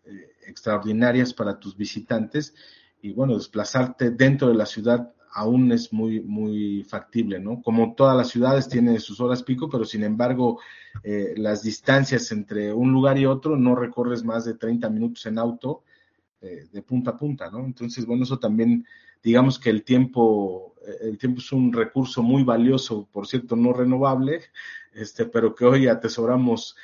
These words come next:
muchísimo, y aquí en Puebla, afortunadamente, todavía podemos, eh, vamos, eh, ocuparlo para desarrollar ciertas actividades en, en, dentro de los eventos y para los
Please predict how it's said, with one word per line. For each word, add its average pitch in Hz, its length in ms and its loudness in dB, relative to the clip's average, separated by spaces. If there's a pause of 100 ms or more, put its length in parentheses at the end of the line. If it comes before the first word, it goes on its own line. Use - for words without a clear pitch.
(200)
muchísimo, 147 520 -2
y 113 40 6
aquí 107 220 -2
en 127 120 2
Puebla, 120 500 0
afortunadamente, 117 1000 0
todavía 113 560 -2 (400)
podemos, 117 600 0
eh, 95 680 -12 (180)
vamos, 117 380 -8 (100)
eh, 98 100 -16 (100)
ocuparlo 113 720 -4
para 92 500 -10 (480)
desarrollar 110 600 0
ciertas 117 420 -4
actividades 107 800 -4
en, 98 260 -12
en, 98 200 -12
dentro 117 320 0
de 101 80 -2
los 101 200 -6
eventos 117 400 -8
y 107 40 -12
para 90 240 -12
los - 380 -18